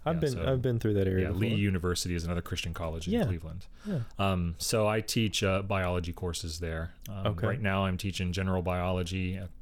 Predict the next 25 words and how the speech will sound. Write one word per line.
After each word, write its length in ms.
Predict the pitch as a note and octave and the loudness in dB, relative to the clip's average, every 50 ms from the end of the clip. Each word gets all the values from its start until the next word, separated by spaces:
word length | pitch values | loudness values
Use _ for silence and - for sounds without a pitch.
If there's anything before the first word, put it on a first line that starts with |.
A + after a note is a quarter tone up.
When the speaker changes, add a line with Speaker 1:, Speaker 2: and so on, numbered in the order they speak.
| - - | -6 -2
Speaker 2:
animal 280 | G2+ G2 G2 F#2+ F#2 | 0 2 2 2 2
behavior, 720 | F2 F2 F#2+ - F#2 F#2 F2+ E2+ F2 F2 E2+ E2+ E2+ E2 - - - - - - - - - - | 0 0 -4 -2 0 -2 0 0 -2 -2 -2 -2 -2 -4 -6 -10 -18 -18 -18 -18 -18 -14 -6 -4
and, 300 | F2 E2+ E2 E2 D#2+ E2+ | -2 -2 -2 -2 -2 -2
uh, 220 | E2 E2 E2 F2+ | -2 -2 -2 -2
an 120 | F#2+ G#2+ G2+ | -2 0 2
intro, 420 | G2+ G2 - - G2+ F#2 F2 F2 | 2 0 0 -2 -2 0 0 0
like, 160 | E2+ E2+ E2+ - | -2 -2 -4 -2
freshman 380 | - - E2 - - F#2 F2+ F#2 | -2 -2 -2 -2 -6 -8 -10 -10
class. 460 | - F2 D#2+ D#2+ D#2+ - - - - - | -10 -10 -12 -12 -10 -10 -10 -10 -12 -8
So 180 | - - A#2 | -2 0 0
that's 140 | G#2+ F2+ E2+ A2+ | 0 0 0 -2
what 40 | G2 | 0
I'm 60 | F#2 | 0
Speaker 1:
Okay. 120 | F2+ G#2 - | 0 0 -2
Speaker 2:
teaching 160 | - F2+ E2 | -4 -4 -6
this 120 | E2 D#2+ | -4 -4
semester. 520 | - - - D2+ D2+ - - - - - - - - | -4 -6 -6 -8 -8 -8 -8 -10 -10 -12 -14 -10 -4
Speaker 1:
I 120 | - A2 G#2 | -4 -2 0
gotcha. 580 | G2+ G#2 A2 A2+ - - - A2 G#2 - G#2+ - - - - - | 2 2 2 0 -2 -2 -2 -2 -2 -2 -4 -8 -12 -12 -4 -2
Now, 160 | A#2 A#2 B2 | 0 0 2
what's, 360 | B2+ C#3+ D3 - - - - - - - - - - - - - - | 2 0 0 0 -4 -4 -6 -8 -12 -14 -14 -14 -14 -16 -16 -16 -2
what 180 | - B2+ C3 B2+ | 0 2 4 4
is 200 | B2+ A#2+ A2 G#2 | 4 2 4 4
your 180 | G#2+ G#2 G2+ G2 | 4 4 4 2
favorite, 680 | G2 - - A#2 A2+ A2 G2 G#2 G#2 G#2 F#2 - - | 0 -2 0 0 2 2 2 2 2 2 2 0 -4